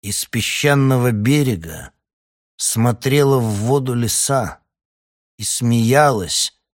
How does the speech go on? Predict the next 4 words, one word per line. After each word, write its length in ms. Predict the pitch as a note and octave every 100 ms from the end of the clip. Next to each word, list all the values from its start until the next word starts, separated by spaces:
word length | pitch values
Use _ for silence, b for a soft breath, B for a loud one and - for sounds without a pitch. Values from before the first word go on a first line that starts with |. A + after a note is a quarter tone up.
| _
как 200 | - F#2+ -
человек, 800 | - G#2 F#2 E2+ F#2 G2+ - - _ _ _ _ _ _ _ _ _ _
а 100 | -
потом 500 | G#2+ C3+ D#3+ C3+ G2+